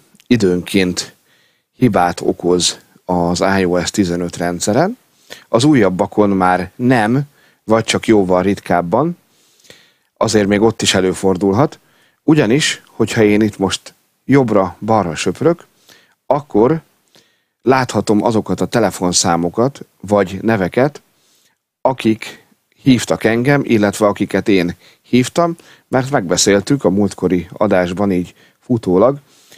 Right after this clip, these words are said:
hogy az előzmények lap az a hívásnaplónak felel meg. Itt láthatjuk azt, hogy kik hívtak minket, és mi kiket hívtunk. Itt, ö, ahhoz, hogy bármilyen műveletet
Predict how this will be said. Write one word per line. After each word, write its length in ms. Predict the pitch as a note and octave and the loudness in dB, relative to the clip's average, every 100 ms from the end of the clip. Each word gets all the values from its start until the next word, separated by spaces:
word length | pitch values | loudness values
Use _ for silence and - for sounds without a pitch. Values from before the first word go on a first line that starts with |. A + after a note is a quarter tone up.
| _ _ | _ _
hogy 220 | A2 G#2 | 0 2
az 140 | G2 | 0
előzmények 760 | - A2+ F#2+ F#2+ F2+ F2 E2+ - | -2 -2 -2 -2 -2 -2 -4 -2
lap 300 | A#2+ D3 - | -2 -2 -4
az 160 | A2+ G2+ | -2 0
a 60 | |
hívásnaplónak 1200 | G2 A#2+ G2+ F2 F2 - F#2 E2 F#2+ F#2+ F2+ F2+ | 2 2 2 0 0 -4 -8 -4 -2 0 0 -6
felel 360 | - F2 E2+ F2 | -2 0 2 0
meg. 320 | G2 D#3 F#3+ _ _ _ _ | 0 -2 -4 _ _ _ _
Itt 200 | - B2+ | -2 0
láthatjuk 580 | G2+ F#2+ - F#2 - F#2+ | 0 -2 -2 -8 -6 -2
azt, 220 | F#2 - | -2 -2
hogy 280 | - F2 - _ _ _ _ _ | -2 -4 -4 _ _ _ _ _
kik 220 | - A2+ | -4 -2
hívtak 500 | - - F#2+ - E2+ | -2 0 0 -2 -4
minket, 360 | B2 A2 G2 F#2 | 0 0 0 -2
és 180 | F2 - | -2 0
mi 140 | G2+ | -2
kiket 440 | D#2+ - G#2 F2+ - | -4 -6 -4 -4 -2
hívtunk. 580 | B2 C3 - F#3 F#3+ _ _ _ _ _ _ _ _ _ _ _ _ _ _ _ _ | -2 -2 0 -2 -2 _ _ _ _ _ _ _ _ _ _ _ _ _ _ _ _
Itt, 360 | - B2+ - - | 0 0 -2 0
ö, 200 | A#2+ A2+ - | 2 2 0
ahhoz, 400 | E3 D#3 A#2 - | -2 0 -2 -2
hogy 440 | - G2+ F#2+ - | 2 2 2 -12
bármilyen 540 | - B2+ D3 G#2 F#2 F#2+ | -4 0 0 2 0 2
műveletet 800 | A#2 A2+ F2+ E2+ F#2 F2+ - | 2 2 2 0 0 -4 -6